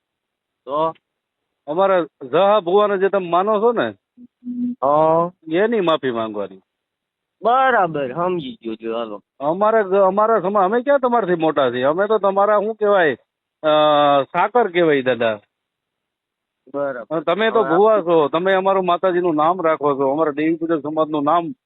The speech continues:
Speaker 2: રોશન કર્યું છે, ઈ અમને કાંઈ વાંધો નથી.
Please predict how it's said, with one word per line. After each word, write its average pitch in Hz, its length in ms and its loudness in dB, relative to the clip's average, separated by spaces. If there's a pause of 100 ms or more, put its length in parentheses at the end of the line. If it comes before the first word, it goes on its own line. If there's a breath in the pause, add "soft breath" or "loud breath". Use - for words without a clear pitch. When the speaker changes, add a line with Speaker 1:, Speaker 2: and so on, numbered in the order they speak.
(260)
Speaker 2:
રોશન 208 340 2
કર્યું 165 320 0
છે, 135 60 0
ઈ 165 340 -2
અમને 196 480 0
કાંઈ 214 180 2
વાંધો 156 340 0
નથી. 110 300 -8